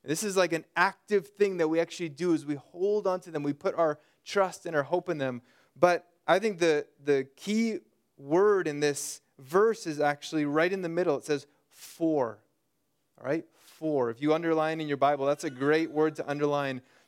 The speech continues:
because it says, "For he who promised is faithful." Man, we hang on to the truth. This is an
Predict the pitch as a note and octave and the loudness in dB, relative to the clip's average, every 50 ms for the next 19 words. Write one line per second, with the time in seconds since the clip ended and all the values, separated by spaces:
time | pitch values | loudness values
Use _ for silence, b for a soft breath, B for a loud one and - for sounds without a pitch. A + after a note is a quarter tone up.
0 | b - C#3+ C#3 E3+ D#3+ D#3+ D3 - E3+ D#3+ D#3+ D3 - b b b b b - | b -4 -2 0 0 0 -2 0 2 2 2 2 0 -6 b b b b b -20
1 | - - F3 F#3 F#3 F#3 F3+ E3 D#3+ D3 C3 - F3 G3 G3+ G#3+ A3 G#3 F3 F3+ | -6 0 2 4 4 4 4 4 2 0 -4 -8 -8 -4 -2 0 0 -2 -2 -2
2 | F#3+ E3+ - - - D#3+ D3+ D3+ D#3 E3+ E3+ E3 - - _ _ - C#3+ C#3 C3+ | -4 -6 -8 -8 -6 -2 -2 -2 -2 -2 -4 -6 -8 -10 _ _ -6 -4 -4 -4
3 | B2+ A#2+ - - - _ _ _ _ _ - - - F#3 F#3 F#3 _ _ - A#2+ | -6 -10 -14 -18 -20 _ _ _ _ _ -12 -6 -4 -4 -4 -4 _ _ -14 -14
4 | A2 G#2 G2+ _ _ _ _ _ _ _ _ _ _ _ _ _ _ _ _ _ | -14 -14 -16 _ _ _ _ _ _ _ _ _ _ _ _ _ _ _ _ _
5 | _ _ _ _ _ _ _ - D#3 D#3 C#3+ C3 B2 C3+ D#3+ F#3+ G#3+ G#3+ F#3 G3 | _ _ _ _ _ _ _ -2 -2 -2 -2 -4 -6 -6 -4 -2 -2 -2 -2 -2
6 | G3 G3 F#3+ F3+ E3+ E3 E3 E3 - F#3 E3+ D#3+ E3+ - - - C#3+ C3 C3+ C#3 | -4 -4 -4 -4 -4 -4 -4 -6 -6 -8 -8 -8 -8 -10 -8 -6 -4 -4 -4 -4
7 | C3+ _ b b b b b - D3 D3 D#3 D#3 D3 D3+ D3+ | -6 _ b b b b b -6 -6 -6 -4 -4 -4 -4 -4